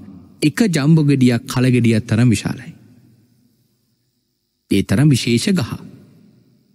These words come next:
ඒ නිසා තමයි ජම්බුද්වීපය කියන නම හැදිලා තියෙන්නේ. දැන් මෙතන සඳහන් කරනවා,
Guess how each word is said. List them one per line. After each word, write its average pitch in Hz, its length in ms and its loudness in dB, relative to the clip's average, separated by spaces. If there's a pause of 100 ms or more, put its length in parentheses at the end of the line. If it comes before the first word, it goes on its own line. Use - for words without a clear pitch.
(520)
ඒ 170 120 0
නිසා 240 340 4
තමයි 262 300 6
ජම්බුද්වීපය 160 1080 4
කියන 254 180 4
නම 220 180 6
හැදිලා 95 380 2
තියෙන්නේ. - 400 -6 (1800)
දැන් 110 240 2 (1400)
මෙතන 104 260 -2
සඳහන් 117 420 2
කරනවා, 107 500 0